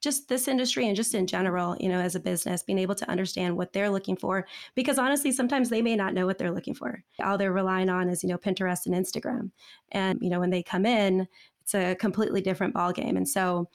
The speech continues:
we intentionally make sure that we help educate them as, as we go on and make sure that they have, they leave there happy and feeling like they made the right decision.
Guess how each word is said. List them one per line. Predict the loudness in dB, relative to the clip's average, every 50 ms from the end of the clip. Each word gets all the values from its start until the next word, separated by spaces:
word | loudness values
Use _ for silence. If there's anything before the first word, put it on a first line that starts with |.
| _ _ -2
we | 0 2
intentionally | 2 2 0 0 -2 0 0 0 2 2
make | 2 2 0 -2
sure | -2 0 0 0
that | 0 0 -2 0
we | 0 0 2 2 0 0 -2 -6 -14 _ _ _
help | -6 -2 -2 -2 -2 -4 -6 -4
educate | -2 -2 0 -2 -2 0 -2 -2 0 0
them | -2 0 2 0 0 0
as, | 0 -2 -2 -2 -4 -6 -8 -4 -2
as | -2 0 0
we | 0 0 0
go | 0 0 0 2
on | 2 2 0 0 0 0 -2 -2
and | -4 -2 0 -2 -2 -2 -2
make | -4 -4
sure | -2 -2 -2 -2
that | -2 -2
they | -2 -2 -2
have, | 0 0 0 -2 -2 -4 -6 -12 -18 -20 -20 -20 -4 0
they | 2 4
leave | 4 4 4 4
there | 2 2 2
happy | 2 2 0 0 0 2 2 0 2 0 0
and | 0 0 0 -2 -2
feeling | -2 0 0 2 2
like | 0 -2 -2 -2
they | -2 -2
made | 0 0 0 -2 -4 -6 -10 _ -6 -6
the | -4
right | -4 -4 -6 -6
decision. | -6 -6 -6 -6 -6 -6 -6 -8 -10